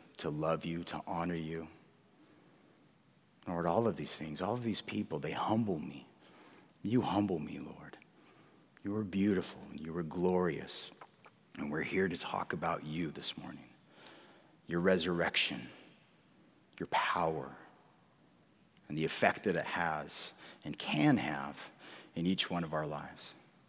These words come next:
So capture our attention this morning, Lord, our minds, our hearts. Let us see and understand truth. It's in Jesus' name we pray.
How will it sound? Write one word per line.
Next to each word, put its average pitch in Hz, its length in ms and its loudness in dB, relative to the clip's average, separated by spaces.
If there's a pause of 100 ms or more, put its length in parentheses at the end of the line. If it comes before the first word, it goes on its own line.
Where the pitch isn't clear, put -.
(880)
So 110 160 4
capture 117 400 12
our 107 100 12
attention 90 400 2
this 78 180 -4
morning, 73 280 -6
Lord, 71 180 -6
our 78 80 0
minds, 92 480 6
our 80 140 2
hearts. - 640 4 (1400)
Let 90 140 0
us - 220 2
see 95 340 4
and 98 100 6
understand 90 540 4
truth. - 520 0 (720)
It's - 100 -8
in 101 60 4
Jesus' 87 380 2
name 92 160 4
we 98 80 4
pray. 73 280 0